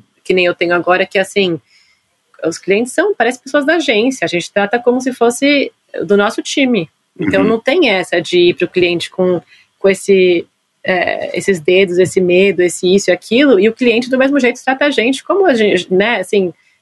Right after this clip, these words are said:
Speaker 1: a gente vai falar, tem horas que a gente vai falar assim, "Meu, vocês contrataram a gente pra fazer isso, a gente é o, o, o, a gente que sabe essa parte aqui, essa outra parte você sabe, vamos fazer desse jeito?"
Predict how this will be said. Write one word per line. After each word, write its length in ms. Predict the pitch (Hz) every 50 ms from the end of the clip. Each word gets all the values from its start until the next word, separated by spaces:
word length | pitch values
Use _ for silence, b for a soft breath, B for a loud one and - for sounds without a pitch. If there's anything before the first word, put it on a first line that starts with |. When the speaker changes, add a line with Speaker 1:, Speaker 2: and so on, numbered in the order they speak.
| _ -
Speaker 1:
a 40 |
gente 80 | 175 -
vai 120 | 196 208
falar, 340 | 208 - 302 320 277 269 247
tem 180 | - - 180 175
horas 180 | 180 185 202
que 80 | 202 -
a 20 |
gente 60 | 202 202
vai 100 | 220 208
falar 160 | - 214 214
assim, 340 | 214 - - 214 196 180 156 _ _ _ _ _ _ _ _ _ _ _ _ _ _
"Meu, 240 | - 175 202 196 165
vocês 160 | 151 - -
contrataram 460 | - - 185 - - - - 190 202 214
a 80 | 226
gente 320 | 208 165 170 175 196 - -
pra 140 | - - 220
fazer 300 | - - 269 247 208 233
isso, 500 | 285 294 254 247 254 - - - 156 - -
a 60 | 160
gente 380 | 160 156 196 214 247 269 - -
é 60 | 247
o, 60 | 220
o, 640 | 196 - 180 170 - - - - - 180 170 - 175
o, 40 | 165 -
a 60 | 175
gente 280 | 165 - 214 240 269 262
que 120 | - 311
sabe 360 | - - 220 214 214 175 180
essa 220 | 185 190 190 - 180
parte 340 | - - 180 175 - - 175
aqui, 320 | 165 _ - 165 160 - _ _ -
essa 180 | - 180 -
outra 200 | 202 196 - 190
parte 260 | 190 - 208 226 233 -
você 240 | 214 220 - 285
sabe, 320 | 294 - - 233 202 180 175
vamos 220 | 175 208 226 226
fazer 180 | - 214 190 196
desse 240 | 170 175 - - 160
jeito?" 320 | 147 196 214 220 220 -